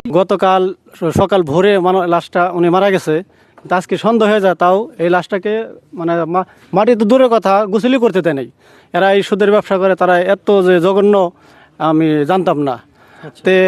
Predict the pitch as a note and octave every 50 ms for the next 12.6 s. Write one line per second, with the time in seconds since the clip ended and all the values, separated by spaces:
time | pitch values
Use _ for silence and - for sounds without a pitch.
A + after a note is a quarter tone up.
0 | F#3 F3+ F3 E3 E3+ F3+ - _ - C#4 A3 D#3+ D#3 D3+ D3 D3 D3 - _ _
1 | _ _ _ - E3+ E3+ E3 E3 D3+ D#3+ F#3 G3 G#3 A3+ G#3 G3 A3 A#3 A#3+ A3+
2 | A#3 A3+ A#3+ A#3+ B3+ A3+ - - G3+ G#3 G3 G#3+ A3 A3 G#3+ G3 G3+ - G3 F#3+
3 | F#3+ F#3 F#3 F3+ F3 E3+ F3 - - G3 G3 - G#3 G#3+ G3 E3+ F#3+ A3+ G#3+ A3
4 | A#3 B3+ B3+ C4+ B3+ G#3+ - F#3+ E3+ C#3+ A#2 _ _ _ _ _ _ _ _ -
5 | F#3 G3 G#3 G3 - A3 A#3 A#3+ A#3+ A#3 A#3 G#3 A3+ A3+ A#3 C4 A3+ B3+ B3+ B3
6 | B3 A#3+ B3 A#3+ A3+ G3+ F#3+ G#3+ G3 A3+ A3+ A3 A#3 A#3+ A#3 A#3 A3+ A#3 A3+ A3
7 | G#3 G3+ G3 _ _ _ _ _ - G3+ G#3 G#3+ G#3 G#3 F#3+ A3+ A#3 A3 A#3 G#3
8 | G#3+ G#3 G3+ A3 G3+ A3 A3 G3 G3 F#3+ G3+ - - G#3+ G#3 G3+ G#3+ - - E3+
9 | B2+ A#2 _ _ _ _ _ _ - - - - _ - F#3 F#3 G#3 G#3+ A3+ A3
10 | - - - G3+ A3 F#3+ A#3+ A#3+ - - A#3+ B3 G#3 G#3+ A#3+ B3 B3 A3 A#3+ A3+
11 | G#3+ F3 - G#3+ A3 G#3+ F#3+ G#3 - A#3 A#3+ G#3+ A#3 B3 A#3+ E3+ G#3+ A#3 A#3 A3+
12 | G#3+ G#3+ A3+ A3 A3 - - A3+ G#3+ F#3 G#3+